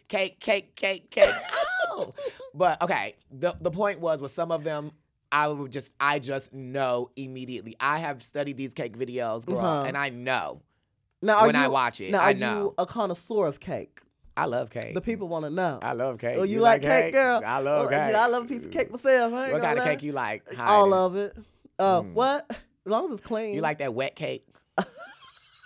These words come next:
Speaker 2: When the cake be wet?
Speaker 1: When it's moist.
Speaker 2: You always be real
Speaker 1: Oh, <laughs> I hate the word
Speaker 2: <laughs>
Speaker 1: moist.
Speaker 2: wet cake.
Speaker 1: Oh my goodness. Is that
Speaker 2: Yeah,
Speaker 1: a beach
Speaker 2: see,
Speaker 1: ball?
Speaker 2: now look, Heidi.
Speaker 1: Okay.
Speaker 2: These
Speaker 1: Wait, so all that's cake?
Speaker 2: These random things are all cake.
Speaker 1: The, the conch?
Speaker 2: One, no,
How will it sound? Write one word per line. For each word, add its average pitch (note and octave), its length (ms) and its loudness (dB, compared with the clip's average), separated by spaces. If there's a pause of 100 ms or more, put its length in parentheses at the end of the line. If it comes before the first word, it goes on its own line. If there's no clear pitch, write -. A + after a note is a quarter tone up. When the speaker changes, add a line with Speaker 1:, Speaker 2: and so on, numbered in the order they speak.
(200)
Speaker 2:
When G#2 140 -14
the G#2+ 60 -10
cake B2 300 -2
be B2+ 120 -8
wet? B2+ 360 -4 (140)
Speaker 1:
When G#3 180 -6
it's A#3 160 -4
moist. E3+ 440 -2 (340)
Speaker 2:
You C3 140 -6
always B2+ 160 -4
be A#2+ 140 -6
real B2+ 300 -6
Speaker 1:
Oh, D4+ 760 6
<laughs> - 40 -
I C#4+ 180 6
hate C#4+ 320 4
the C4+ 80 2
word B3+ 220 4
Speaker 2:
<laughs> - 0 -
Speaker 1:
moist. B3 360 0
Speaker 2:
wet C#3+ 300 -10
cake. C3 340 -4 (540)
Speaker 1:
Oh C4+ 160 2
my C4 80 0
goodness. G#3 320 -8
Is A3+ 100 0
that C#4 160 6
Speaker 2:
Yeah, B3 140 6
Speaker 1:
a - 40 6
beach C4+ 80 4 (100)
Speaker 2:
see, - 40 -2
Speaker 1:
ball? G3+ 300 2
Speaker 2:
now F#3+ 120 0
look, D#3+ 260 2
Heidi. B2+ 360 -8 (220)
Speaker 1:
Okay. G3+ 320 2
Speaker 2:
These F#3+ 160 0
Speaker 1:
Wait, A#3+ 220 0
so A#3 100 4
all B3 220 8
that's A#3+ 180 2
cake? E3 320 -4
Speaker 2:
These G3 300 -4
random F#3 420 -2
things D#3 480 -10
are D3+ 220 0
all C#3+ 200 0
cake. C3+ 400 -12 (180)
Speaker 1:
The, G3+ 200 2
the G#3+ 140 0
conch? A#3+ 280 2
Speaker 2:
One, C4 140 2
no, A#3+ 100 0